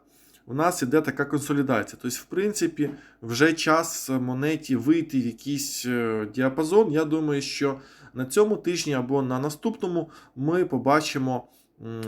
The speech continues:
певний рух, е, значний, який, от, е, на моє бачення, буде все ж таки бичим. Побачимо. Можливо, ні. Е, х-, ну, хочеться, щоб він, конечно, вистрілив. <laughs> У нас, у нас, по-перше,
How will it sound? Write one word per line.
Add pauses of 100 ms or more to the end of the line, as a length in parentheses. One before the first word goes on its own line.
(120)
певний
рух, (540)
е,
значний,
який, (380)
от,
е,
на
моє
бачення,
буде
все
ж
таки
бичим.
Побачимо.
Можливо,
ні. (1160)
Е,
х-, (360)
ну,
хочеться,
щоб
він,
конечно,
вистрілив.
<laughs>
У
нас, (340)
у
нас,
по-перше,